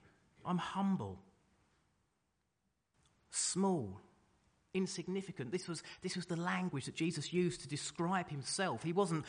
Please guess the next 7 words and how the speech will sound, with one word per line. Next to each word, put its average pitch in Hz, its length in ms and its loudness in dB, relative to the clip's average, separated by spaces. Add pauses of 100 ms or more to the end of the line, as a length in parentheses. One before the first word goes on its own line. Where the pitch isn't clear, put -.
(160)
he 190 100 10
wasn't 190 240 10
flattering 165 500 2
himself 123 440 0
by 143 160 2
any 185 100 4
means. 92 560 -4